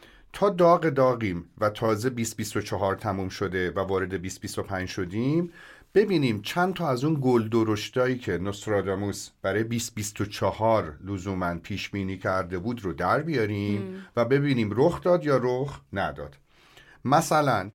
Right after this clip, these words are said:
Speaker 1: جناب آقای نوستراداموس در مورد این مسئله پیش بینی کرده بوده که در بیست بیست و چهار جنگ عظیمی در اقیانوس آرام رخ می‌ده بین روسیه و چین و کره شمالی.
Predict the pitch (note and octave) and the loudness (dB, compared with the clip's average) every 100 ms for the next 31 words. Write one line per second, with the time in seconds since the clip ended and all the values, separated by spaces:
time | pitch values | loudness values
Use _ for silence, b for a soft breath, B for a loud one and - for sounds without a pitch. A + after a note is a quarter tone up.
0 | _ - C3 D3 C#3 C3+ C3 B2 - A#2+ | _ 0 4 6 6 6 4 2 0 0
1 | A2 A2 A#2+ E3+ F#3+ - A#2 A2 A2 A#2 | 2 0 0 0 -2 0 4 4 4 0
2 | C#3 B2+ G#2 - C3 E3 E3+ E3 C#3+ C#3+ | 0 2 0 0 0 2 0 0 0 0
3 | D3+ C#3+ - C3+ C3 C3+ B2 A#2 B2 B2 | -2 -4 -2 -2 0 0 0 0 -2 -4
4 | A#2+ A#2+ A#2 F#2+ F2+ A2+ A#2 G#2 F#2 F#2+ | -4 -4 0 0 0 -4 -6 -8 -6 -6
5 | - F#2 E2 G2 A#2+ C#3+ B2 A2 B2+ C#3+ | -4 -4 0 2 2 0 -4 -2 0 0
6 | D3 - - G#2 F#2+ A#2 C3+ D3 D3 C#3 | 0 -2 0 -2 0 0 0 0 -2 0
7 | A2+ G2 F2+ G2 F2+ G2 - G2 E2+ E2+ | 0 0 -2 -2 -2 -2 0 2 2 0
8 | D#2+ C#2 - D#2+ C#2 G#2 - B B B | -2 -6 -8 -8 -8 -8 -10 B B B
9 | B B A2 A#2+ A2 F#2 G2 F2+ - F#2+ | B B 2 4 2 0 -2 -4 -6 -2
10 | G#2 F2 D#2 - - B2 C#3 C3+ B2+ B2 | 0 0 -4 -4 -2 0 0 2 2 2
11 | B2 - G2 F#2 G2 G2 G2 E2 C#2 A#1+ | -2 -2 -2 0 0 0 -2 -6 -8 -10
12 | - | -14